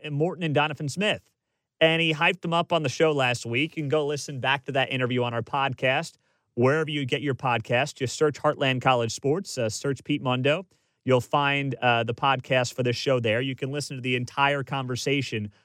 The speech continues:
with Matt Wells that went on for about fifteen minutes talking about the start of spring camp.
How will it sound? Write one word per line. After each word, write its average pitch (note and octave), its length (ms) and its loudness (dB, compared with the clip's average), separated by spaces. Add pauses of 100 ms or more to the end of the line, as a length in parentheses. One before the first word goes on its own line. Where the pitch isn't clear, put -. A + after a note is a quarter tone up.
(100)
with C3 220 2
Matt B2 260 2
Wells A#2+ 400 0
that A#2+ 100 -6
went A#2+ 140 -6
on A#2+ 140 -6
for A#2+ 120 -2
about A2+ 280 0
fifteen A#2 420 -4
minutes C3 320 -2 (260)
talking B2+ 300 2
about A#2+ 160 0
the A2 80 -8
start B2 200 -2
of A2+ 60 -4
spring A#2+ 240 -4
camp. D#3+ 360 0